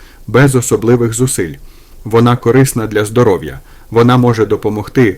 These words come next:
знизити рівень холестерину і навіть діабету два типу. Магічне слово інулін, полісахарид, здатний сприяти процесам травлення, а також приносити багато інших переваг.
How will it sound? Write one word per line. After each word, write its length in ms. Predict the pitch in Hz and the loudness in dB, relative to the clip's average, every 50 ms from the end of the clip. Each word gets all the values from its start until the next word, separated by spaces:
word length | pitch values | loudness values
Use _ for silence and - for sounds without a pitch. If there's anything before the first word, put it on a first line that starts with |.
| - - | -6 -12
знизити 580 | 110 101 104 120 120 110 101 104 95 - 107 101 | -8 -4 0 0 0 0 0 -4 -4 -2 -2 0
рівень 320 | 113 113 113 113 107 104 | 0 0 0 0 -2 -4
холестерину 760 | - - 104 107 104 - - 117 107 139 160 175 175 160 147 - - - - - - - - - | -4 -4 -4 -4 -4 -4 -2 0 0 2 0 0 -2 -4 -6 -10 -16 -20 -20 -20 -20 -18 -8 -2
і 120 | 139 135 | 2 2
навіть 380 | 131 131 135 135 131 123 113 107 | 4 4 4 2 2 0 -2 0
діабету 520 | 107 113 104 98 101 117 127 139 139 131 | 0 0 0 2 2 0 0 0 0 -4
два 260 | 123 104 98 95 80 71 | -4 -4 -4 -6 -6 -8
типу. 420 | - - 82 73 - - 82 78 - - - - - _ - _ - - - - - - | -10 -12 -12 -12 -12 -16 -18 -18 -20 -20 -20 -20 -20 _ -20 _ -20 -20 -20 -18 -10 -2
Магічне 500 | 110 123 127 151 160 139 - 120 104 - | 0 2 2 2 2 0 -4 -6 -6 -4
слово 480 | - - 117 117 117 120 117 120 120 - - - | -2 0 0 2 2 2 0 -2 -4 -10 -4 0
інулін, 560 | 135 131 127 117 113 104 92 78 73 76 - - - - - - - | 2 2 4 2 0 -2 -6 -8 -10 -14 -16 -20 -20 -20 -18 -6 0
полісахарид, 840 | - 107 101 98 92 - 104 - - 104 92 110 131 135 - - - - - - - - - | 0 0 0 0 -4 -4 -6 -6 -6 -4 -2 0 -2 -2 -2 -8 -20 -20 -20 -20 -20 -14 -10
здатний 520 | 101 98 98 120 127 139 139 143 147 139 | -10 -4 0 2 2 2 2 2 2 0
сприяти 580 | 131 - - 107 98 95 101 107 117 - - 120 | 0 0 -2 -2 -2 0 0 -2 -2 -2 -4 -4
процесам 640 | - 117 101 92 - - 101 98 - - 104 101 95 | -2 -2 -4 -4 -2 -4 -4 -4 -4 -8 -8 -10 -8
травлення, 580 | - 113 98 80 71 80 76 71 67 67 67 - - - - - - - - - | -4 -4 -4 -4 -4 -8 -12 -12 -14 -16 -18 -20 -20 -20 -20 -20 -20 -20 -10 -4
а 120 | 104 101 | -4 -4
також 440 | - - 127 143 135 135 143 131 - | -2 0 -2 0 0 0 -2 -2 -2
приносити 640 | - - 113 98 92 95 101 - - 110 - - 101 | -4 -2 -2 -2 -2 -2 -6 -4 -6 -6 -4 -4 -4
багато 440 | 101 98 92 104 98 92 - 104 98 | -4 -4 -6 -6 -8 -6 -4 -4 -4
інших 360 | 95 92 90 - 98 90 - | -4 -6 -8 -10 -12 -10 -8
переваг. 540 | - 107 95 92 82 65 58 - - - | -6 -4 -4 -4 -6 -8 -14 -16 -20 -20